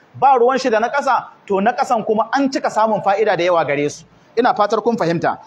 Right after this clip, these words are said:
Don haka Annabi sallallahu alaihi wasallam nan ya yi na don ya karantar da mu yadda tawadi'u da kankan da kai yake ga mu'minai. Wa anil Aswad bin Yazid qala, Aswad bin Yazid ce, "Su'ilat Aisha, an tambayi Aisha, Allah ya ƙara yadda da ita." Mi an ka tambaye ta?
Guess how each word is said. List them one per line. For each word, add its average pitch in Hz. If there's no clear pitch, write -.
Don 196
haka 226
Annabi 208
sallallahu 214
alaihi 208
wasallam 220
nan 214
ya 214
yi 233
na 220
don 214
ya 185
karantar 220
da 202
mu 180
yadda 208
tawadi'u 214
da 180
kankan 214
da 208
kai 202
yake 202
ga 190
mu'minai. 175
Wa 151
anil 214
Aswad 202
bin 214
Yazid 214
qala, 196
Aswad 208
bin 226
Yazid 214
ce, 226
"Su'ilat 220
Aisha, 214
an 220
tambayi 208
Aisha, 214
Allah 214
ya 185
ƙara 208
yadda 185
da 180
ita." 160
Mi 220
an 285
ka 269
tambaye 240
ta? 220